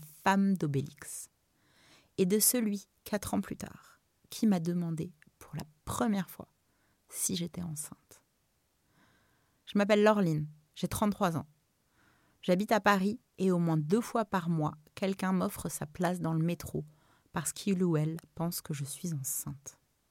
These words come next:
Je suis grosse et lesbienne. Mes amies filles ont commencé à avoir des petits copains à l'école primaire. En C M deux, c'était le sujet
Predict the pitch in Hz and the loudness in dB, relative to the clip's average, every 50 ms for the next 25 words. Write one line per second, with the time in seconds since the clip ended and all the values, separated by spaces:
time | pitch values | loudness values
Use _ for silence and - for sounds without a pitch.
0 | _ _ _ _ _ _ _ _ _ _ - - 202 196 - 170 151 135 135 135 | _ _ _ _ _ _ _ _ _ _ -2 -2 0 0 0 -2 -4 -2 -2 -4
1 | 135 - - - - - _ _ _ _ _ _ _ _ _ - 151 156 165 156 | -4 -6 -8 -14 -14 -20 _ _ _ _ _ _ _ _ _ -4 -2 0 0 -2
2 | 151 - - - - - _ _ _ _ _ _ _ _ _ _ _ _ _ _ | -4 -6 -10 -10 -12 -12 _ _ _ _ _ _ _ _ _ _ _ _ _ _
3 | _ _ _ _ _ _ _ _ _ _ _ _ _ _ _ _ - 202 214 202 | _ _ _ _ _ _ _ _ _ _ _ _ _ _ _ _ 6 6 6 8
4 | 202 233 247 254 254 254 254 240 233 - - 294 320 339 349 - _ _ _ _ | 6 6 6 6 6 6 6 6 4 2 -2 -4 -4 -4 -6 -8 _ _ _ _
5 | - _ - 202 202 190 190 - 233 214 214 220 208 - - 294 277 226 190 196 | -10 _ 0 2 4 4 4 4 2 2 2 2 0 0 2 2 2 4 4 2
6 | 185 180 180 - - - - - - 190 - 185 202 208 196 175 151 - 165 156 | 2 2 2 0 -2 -6 -4 -2 -2 0 0 2 2 2 2 2 0 0 -2 -4
7 | - - - 185 160 131 - - - _ _ _ _ _ _ _ _ _ _ _ | -4 -4 -4 -2 -2 -2 -4 -8 -14 _ _ _ _ _ _ _ _ _ _ _
8 | _ _ _ _ _ _ _ _ _ _ _ _ _ _ _ - 190 190 180 - | _ _ _ _ _ _ _ _ _ _ _ _ _ _ _ 0 2 2 2 2
9 | - 233 226 226 226 220 208 214 220 262 - _ _ _ _ _ _ _ _ _ | 2 4 4 6 6 6 6 6 6 4 0 _ _ _ _ _ _ _ _ _
10 | - - 185 156 - - 170 165 170 165 160 165 196 214 233 226 - - - - | -8 -6 -6 -4 0 2 2 4 4 4 6 6 6 6 4 2 -4 -10 -8 -6
11 | - 190 165 165 180 - | -4 -4 -4 -4 -6 -8